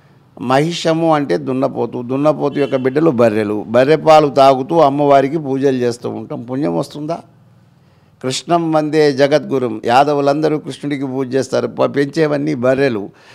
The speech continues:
ఎందుకంటే యమధర్మరాజు వాహనం దున్నపోతు. దున్నపోతు బిడ్డలు బర్రెలు.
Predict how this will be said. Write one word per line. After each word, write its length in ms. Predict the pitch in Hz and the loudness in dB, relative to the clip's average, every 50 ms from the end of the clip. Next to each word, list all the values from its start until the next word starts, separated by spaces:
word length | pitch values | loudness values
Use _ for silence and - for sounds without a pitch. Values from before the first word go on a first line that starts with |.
| - _ | -14 _
ఎందుకంటే 680 | - 120 135 156 151 156 151 139 156 156 151 131 131 147 | -6 -6 0 2 2 2 4 4 4 6 6 6 4 4
యమధర్మరాజు 800 | 139 135 147 170 151 156 156 165 151 156 151 151 147 143 131 131 | 2 2 2 2 2 2 0 2 2 4 6 6 6 4 4 2
వాహనం 520 | 131 135 147 151 143 151 147 143 131 123 | 4 6 6 6 4 2 -2 -4 -4 -4
దున్నపోతు. 520 | 131 139 156 165 143 139 135 123 104 107 | -4 -2 0 0 0 0 -4 -6 -6 -8
దున్నపోతు 560 | 101 107 131 139 151 160 151 - 151 143 131 139 | -8 -6 -2 0 2 2 2 2 0 -2 -2 -2
బిడ్డలు 360 | 127 131 135 135 147 147 139 | -2 -2 0 2 2 4 4
బర్రెలు. 520 | 123 123 135 147 160 151 123 101 107 110 | 6 6 6 6 6 6 4 2 -2 -6